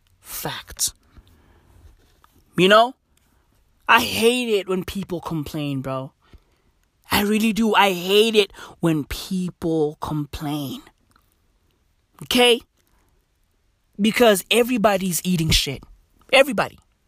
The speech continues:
All over the fucking world. You know? Everybody's eating shit. Of course, you know, black people eat the most shit.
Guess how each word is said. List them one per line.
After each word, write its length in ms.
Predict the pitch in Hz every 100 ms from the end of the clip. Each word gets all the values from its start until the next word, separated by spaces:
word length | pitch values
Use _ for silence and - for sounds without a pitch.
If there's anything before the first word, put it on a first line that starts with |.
| _ _ _ _ _ _ _ _ _ _ -
All 280 | 226 269
over 240 | 269 269 254
the 120 | 240
fucking 360 | - 208 208 202
world. 380 | 190 175 - _ _ _ _ _ _ _ _ _ - - _ _ _ _ _
You 100 | 185
know? 240 | 196 220 - - - -
Everybody's 680 | 233 254 247 240 233 214 185
eating 260 | 226 226
shit. 400 | 220 - 254 240 - _ _ _ _ _ _ _ _ _ _ _ _ _ _ _ _ _ _ _ _ _ _ _
Of 100 | -
course, 400 | - 170 160 147
you 80 | 151
know, 140 | 123
black 300 | 120 131 131
people 380 | - - 151 131 -
eat 160 | 131
the 80 | 117
most 260 | 120 143 147
shit. 300 | - -